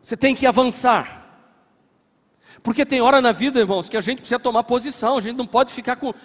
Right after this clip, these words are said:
sabe, sangue de barata na veia. Eu me lembro, eu, a, a minha esposa não gosta muito que eu conte isso, mas eu,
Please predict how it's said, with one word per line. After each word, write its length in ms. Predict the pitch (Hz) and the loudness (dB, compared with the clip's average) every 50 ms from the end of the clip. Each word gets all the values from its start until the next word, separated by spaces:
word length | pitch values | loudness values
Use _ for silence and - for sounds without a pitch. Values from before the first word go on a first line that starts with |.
| - - | -20 -20
sabe, 340 | - - 247 - - 220 - - - - _ | -10 -2 -2 -2 -2 -2 -6 -8 -12 -20 _
sangue 360 | - - - 254 277 285 254 | -10 -6 -2 0 0 0 0
de 120 | 247 196 233 | -2 -4 0
barata 440 | 214 254 233 208 214 254 - 269 262 | 2 4 6 6 4 4 2 0 0
na 80 | 285 | 0
veia. 480 | 269 226 240 240 254 254 185 135 107 - - - - _ _ _ _ _ _ _ _ _ _ _ _ _ _ _ _ _ _ _ _ _ _ _ _ _ _ _ _ _ _ _ _ _ _ _ _ _ _ _ _ _ _ _ - | 2 2 4 4 4 2 0 -4 -6 -10 -20 -20 -20 _ _ _ _ _ _ _ _ _ _ _ _ _ _ _ _ _ _ _ _ _ _ _ _ _ _ _ _ _ _ _ _ _ _ _ _ _ _ _ _ _ _ _ -6
Eu 120 | 156 175 | -4 -2
me 120 | 170 175 175 | 0 0 2
lembro, 340 | 190 202 196 180 165 170 170 | 2 2 2 0 -2 -4 -4
eu, 300 | 175 180 175 165 170 156 | -4 -4 -4 -4 -4 -4
a, 760 | 156 156 156 151 80 - 85 85 - 87 90 90 - 185 | -6 -8 -12 -14 -14 -14 -14 -14 -14 -14 -14 -14 -14 -16
a 40 | 190 | -16
minha 140 | 196 214 196 | -14 -12 -12
esposa 320 | 175 175 - 208 190 190 | -12 -10 -10 -10 -8 -8
não 100 | 180 175 | -10 -8
gosta 260 | 165 160 170 165 - 165 | -8 -8 -10 -10 -12 -12
muito 180 | 165 165 160 | -12 -12 -12
que 80 | - 165 | -10 -12
eu 80 | 156 | -12
conte 380 | 156 165 160 156 - - 175 175 | -10 -10 -12 -12 -12 -12 -10 -10
isso, 200 | 165 165 - 147 | -10 -12 -14 -16
mas 160 | 160 160 156 | -16 -14 -12
eu, 240 | 165 165 156 143 127 | -12 -12 -12 -12 -14